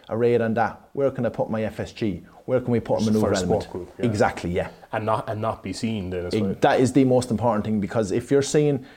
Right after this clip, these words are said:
Speaker 1: you're compromised, it's, it's back to the F R V. You're also comprom-, you're not just compromising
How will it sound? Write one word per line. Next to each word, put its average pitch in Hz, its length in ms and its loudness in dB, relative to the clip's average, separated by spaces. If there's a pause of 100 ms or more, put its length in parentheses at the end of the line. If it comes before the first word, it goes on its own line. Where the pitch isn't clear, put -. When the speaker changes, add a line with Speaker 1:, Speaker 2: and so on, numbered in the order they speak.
Speaker 1:
you're 117 120 -6
compromised, 113 640 0
it's, 104 240 -8
it's - 120 -6
back 139 340 0
to 139 60 0
the 123 120 2
F 120 180 -2
R 117 100 4
V. 110 300 0 (300)
You're 139 120 2
also 151 220 2
comprom-, 135 420 -2
you're 135 140 0
not 151 160 0
just 147 140 -6
compromising 127 680 0